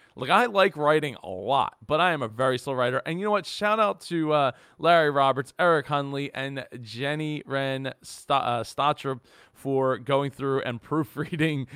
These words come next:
this letter before I just popped it out there. So it did go through some proofreading, and there may still be mistakes. I don't know. Uh, I, uh, you know, it's, it's hard to catch all of it when you're writing,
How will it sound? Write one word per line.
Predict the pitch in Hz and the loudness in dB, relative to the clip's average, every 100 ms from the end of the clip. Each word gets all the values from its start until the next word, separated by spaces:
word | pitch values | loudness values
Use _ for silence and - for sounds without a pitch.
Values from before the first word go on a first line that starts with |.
| 135 - | -14 -2
this | 147 135 | 0 0
letter | 127 147 135 123 | 0 2 4 0
before | 120 120 135 131 110 | -2 -4 0 0 2
I | 120 123 | 0 -2
just | 117 123 - | -6 -10 -12
popped | - 127 123 120 127 | -8 -2 0 0 -4
it | 120 - | -6 -4
out | 117 117 - | -2 -2 -2
there. | 107 107 | -6 -4
So | - 127 | -4 -4
it | 127 | -4
did | 151 | -4
go | 143 | -4
through | 139 131 | -4 -6
some | 139 | -10
proofreading, | 120 123 127 127 | -10 -8 -6 -6
and | 160 | -6
there | 202 | 0
may | 214 | 2
still | 196 190 | 0 -2
be | 196 | -4
mistakes. | 185 - 156 - _ 185 | -4 -2 -2 -4 _ 0
I | |
don't | 190 190 | 2 2
know. | 180 120 82 - _ _ _ | 0 -2 -6 -16 _ _ _
Uh, | 127 123 123 - | 0 2 2 0
I, | 135 143 - - | 0 -2 -6 -14
uh, | - | -14
you | 123 131 | -8 -6
know, | 113 110 | -4 -4
it's, | - 120 - - | -6 -10 -16 -14
it's | 123 131 | -14 -2
hard | 139 135 | -2 -2
to | |
catch | 127 143 127 - | -4 -4 -4 -6
all | 120 123 117 | -4 -4 -4
of | |
it | 113 | -6
when | 107 113 | -6 -8
you're | 113 | -4
writing, | 110 110 110 98 | -4 -4 -8 -12